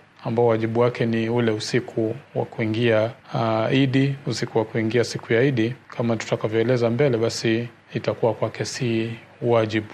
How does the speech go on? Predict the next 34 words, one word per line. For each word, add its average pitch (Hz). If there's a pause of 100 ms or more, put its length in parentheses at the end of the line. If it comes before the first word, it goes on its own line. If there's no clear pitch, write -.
(180)
kutoa 104
zakatul 110
fitri 117
kwa 117
sababu 107
yeye, 107 (220)
uh, 110
ni 110
mwenda 110
wazimu, 117 (280)
ama 110
wenda 110
wazimu 120 (140)
alikuwa 117
nao 139
wakati 120
ambapo 117
ulikuwa 117
ni 117
wakati 113
wa 110
wujub 117 (220)
wa 107
zakatul 104
fitra. - (180)
Kwa 123
hiyo, 123 (340)
uh, 120 (320)
zakatul 135
fitri 170
ni 156
wajibu 160
kwa 147
nani? 165